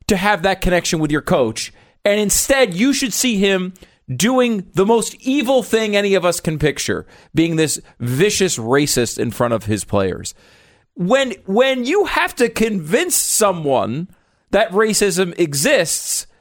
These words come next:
and they are the victim of it, well, maybe it doesn't exist. Maybe you're just coming up with something, uh, that isn't there. And I, you know, it's,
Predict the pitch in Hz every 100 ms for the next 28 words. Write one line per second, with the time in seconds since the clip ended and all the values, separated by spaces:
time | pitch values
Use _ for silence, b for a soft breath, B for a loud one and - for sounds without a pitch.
0 | - 196 196 220 208 170 302 359 247 165
1 | 135 160 214 - b b b b 277 294
2 | 339 381 370 277 269 254 247 226 180 349
3 | 330 - - - _ _ _ _ _ _
4 | 165 180 277 330 277 180 196 277 294 277
5 | 170 170 262 254 - 196 240 240 208 214
6 | 247 196 185 143 - 131 120 104 101 110
7 | 113 b b b b - 135 131 180 202
8 | 240 226 185 135 160 151 107 - _ _
9 | _ _ _ _ _ _ _ _ _ _
10 | - 165 202 269 180 226 214 180 139 170
11 | -